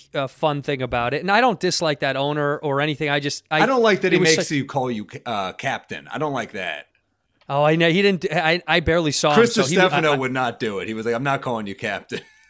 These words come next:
Speaker 1: No, I'm not gonna call a man captain.
Speaker 2: Yeah.
Speaker 1: I don't, I don't, I don't remember that, but I think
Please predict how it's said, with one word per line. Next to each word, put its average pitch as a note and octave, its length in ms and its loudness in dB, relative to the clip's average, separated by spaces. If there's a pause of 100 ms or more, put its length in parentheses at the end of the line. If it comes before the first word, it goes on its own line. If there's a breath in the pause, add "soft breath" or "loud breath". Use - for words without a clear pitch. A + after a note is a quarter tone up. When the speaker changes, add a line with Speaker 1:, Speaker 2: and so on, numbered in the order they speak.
(580 soft breath)
Speaker 1:
No, E3 280 4
I'm D3+ 80 0
not D#3 100 4
gonna C#3+ 140 0
call C3+ 200 0
a C3 40 -2
man B2+ 260 -4
captain. B2 360 -2
Speaker 2:
Yeah. G2+ 100 -2
Speaker 1:
I D3+ 40 2
don't, F3 160 0
I F3+ 60 0
don't, G3+ 180 2
I G3+ 60 4
don't G#3 140 0
remember F3+ 320 2
that, D#3 240 2
but C#3+ 100 0
I C#3 80 0
think F#3 300 -6